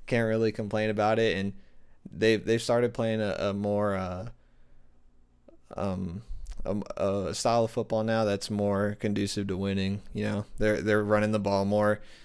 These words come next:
not making Jalen make huge plays, and it's Miles Sanders leaning on him when he's healthy, and when he's not, they got, you know, three guys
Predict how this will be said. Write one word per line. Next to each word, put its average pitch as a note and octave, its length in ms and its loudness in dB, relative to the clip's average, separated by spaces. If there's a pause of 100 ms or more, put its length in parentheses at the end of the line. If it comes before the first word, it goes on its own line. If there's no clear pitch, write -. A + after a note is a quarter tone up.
(260)
not G2 220 -2
making G2+ 420 -2
Jalen G2+ 500 -2
make G2 240 -2
huge G#2+ 320 -4
plays, G#2 440 2
and G2+ 480 -6
it's - 320 -10 (680)
Miles G#2 320 -2
Sanders G#2+ 440 0
leaning G#2+ 320 2
on G#2+ 180 0
him A2 120 0
when G#2 80 0
he's G2+ 140 -2
healthy, A2+ 480 0 (560)
and - 80 -6
when G2+ 100 0
he's G2 140 2
not, G#2 260 0
they G2+ 120 2
got, G2 380 2 (760)
you G2+ 120 -6
know, G2+ 120 -2
three G#2+ 320 0
guys G#2+ 520 2